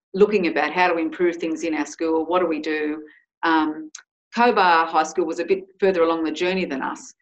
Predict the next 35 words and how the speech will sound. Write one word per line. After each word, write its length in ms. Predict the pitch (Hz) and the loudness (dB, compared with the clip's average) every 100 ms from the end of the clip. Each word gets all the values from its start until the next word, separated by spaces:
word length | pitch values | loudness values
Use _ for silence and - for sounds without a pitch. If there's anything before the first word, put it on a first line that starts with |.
| _ _ - | _ _ -6
and 180 | 165 180 | -2 2
they 100 | 196 | 4
were 100 | 180 | 4
talking 340 | 190 165 160 | 2 0 -2
about 180 | 151 147 | -4 -4
these 160 | 160 - | -6 -8
professional 440 | - 165 165 147 | 0 0 0 -2
learning 280 | 156 170 170 | -2 -2 -2
groups, 320 | 170 175 - | -2 -2 -2
and 100 | 190 | 2
I'm 180 | 214 185 | 2 0
sitting 260 | - 151 | -6 -6
there 180 | 147 151 | -4 -4
as 120 | 147 | -4
a 60 | 151 | -4
deputy 340 | 160 165 165 | -2 -2 -4
thinking, 300 | 170 185 202 | -8 -8 -6
"Well, 140 | 269 330 | -6 -4
how, 120 | 339 | -6
how 160 | - 262 | -6 -4
do 80 | 254 | -4
you 60 | |
get 180 | 226 220 | -4 -4
that 160 | - - | -6 -8
done?" 280 | - 233 - | -8 -8 -8
You 100 | 190 | -6
know, 180 | 180 185 - _ _ _ - | -6 -6 -14 _ _ _ -14
but 80 | - _ - | -14 _ -4
the 60 | |
thing 200 | 214 277 | 2 4
is, 240 | 226 202 - _ _ _ _ _ _ - | 4 2 -2 _ _ _ _ _ _ 0
well, 240 | 180 165 | 0 2
our 160 | 190 202 | 2 2
experience 420 | - 151 - - | 2 -2 -2 -4
was, 300 | 147 165 - | -4 -4 -6